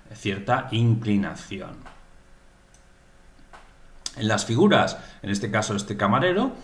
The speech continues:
pues también tiene que ser más grande que este, o sea, no puede ser al revés,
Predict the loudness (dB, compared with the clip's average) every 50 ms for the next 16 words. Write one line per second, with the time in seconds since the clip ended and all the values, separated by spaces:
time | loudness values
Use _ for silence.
0 | -20 -12 -4 -2 -2 0 0 -2 -4 -4 -6 -4 -2 0 0 0 0 0 2 2
1 | 2 2 0 0 0 0 -2 -2 -2 -2 -4 -4 -6 -6 -6 -4 -4 -4 -6 -8
2 | -10 -8 -4 -2 -2 -2 -2 -4 -6 -6 -8 -8 -6 -4 -4 -4 -4 -6 -8 -12